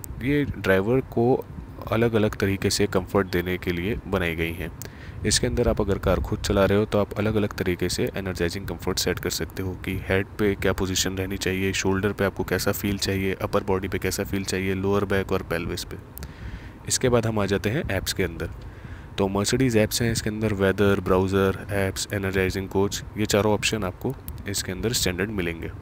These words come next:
ये energizing coach function use करने के लिए आपके पास जो Garmin की वॉच आती है Mercedes की, अगर आपने वो पहनी हुई है तो वो उससे आपका हार्ट बीट check करके उस हिसाब से energizing comfort पे set हो जाता है।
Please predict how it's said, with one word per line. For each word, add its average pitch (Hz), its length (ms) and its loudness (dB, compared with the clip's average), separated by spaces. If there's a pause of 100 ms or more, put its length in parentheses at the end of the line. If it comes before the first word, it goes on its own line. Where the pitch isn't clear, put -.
(340)
ये 117 200 2
energizing 110 680 0
coach 120 200 2
function - 360 -4
use 113 220 0
करने 104 240 0
के 98 100 -4
लिए 101 180 -2
आपके 98 260 -4
पास 101 400 -2
जो 101 160 -2
Garmin 95 380 -4
की 98 60 -4
वॉच 95 260 0
आती 92 180 0
है 92 60 -2
Mercedes 92 460 -4
की, 104 100 -2
अगर 92 160 -2
आपने 87 180 -4
वो 90 100 -2
पहनी 90 240 -6
हुई 98 180 -2
है 101 80 -2
तो 101 140 -4
वो 92 120 0
उससे 92 180 -4
आपका 90 260 -6
हार्ट 90 200 -4
बीट 98 180 -2
check - 200 0
करके - 320 0 (420)
उस 95 120 -6
हिसाब 87 200 -8
से - 120 -8
energizing 87 640 -8
comfort 90 380 -6
पे 139 240 -6 (240)
set 98 220 -2
हो 87 100 -6
जाता 82 280 -6
है। 85 140 -8